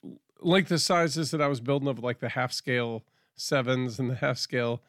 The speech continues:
stuff where you're like, maybe the five grams makes a difference. And I think I still put nine grams in those. They flew fine.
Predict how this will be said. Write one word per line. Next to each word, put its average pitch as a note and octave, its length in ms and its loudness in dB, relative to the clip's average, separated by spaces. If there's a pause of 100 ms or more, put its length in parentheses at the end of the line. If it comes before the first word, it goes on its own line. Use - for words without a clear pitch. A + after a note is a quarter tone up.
(260)
stuff - 300 -4
where C3 100 0
you're B2 80 0
like, B2 200 -2
maybe C3+ 580 0
the B2 80 -4
five C3 280 0
grams B2+ 280 -2
makes C3 240 -4
a C3+ 60 -6
difference. C3 400 -4
And C3 80 -4
I C3+ 60 -2
think A3+ 180 -4
I D#3+ 60 -4
still - 180 -6
put - 200 -10 (520)
nine A#2 160 -4
grams G#2+ 280 -6
in G#2+ 80 -10
those. G#2 180 -10
They G#2 80 -10
flew - 200 -14
fine. - 260 -20